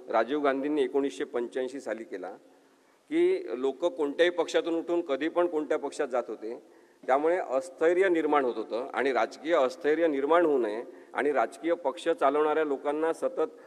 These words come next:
वॉचमनची भूमिका करावी लागू नये, विश्वासार्हता असली पाहिजे, प्रामाणिकता असली पाहिजे,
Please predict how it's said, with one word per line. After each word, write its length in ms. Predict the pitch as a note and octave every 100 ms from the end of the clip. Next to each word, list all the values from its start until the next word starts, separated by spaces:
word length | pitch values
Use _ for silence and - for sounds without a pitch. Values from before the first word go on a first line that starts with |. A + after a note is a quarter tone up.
| -
वॉचमनची 560 | A2+ C3 D#3 F3+ F#3 F#3+
भूमिका 340 | E3 E3+ E3+
करावी 280 | E3+ D#3 D3+
लागू 220 | C#3 A#2+
नये, 200 | A2+ G2 - - _ _ _
विश्वासार्हता 800 | C3+ C#3 D#3 E3+ E3 D#3 F3 F#3
असली 280 | E3+ D3+ D3
पाहिजे, 380 | A#2+ F#2+ G2 A#2 _ _ _ _ _ -
प्रामाणिकता 580 | B2 C#3+ E3 F3 F3+ F3+
असली 240 | D3+ D3+
पाहिजे, 360 | C3+ A2 A2+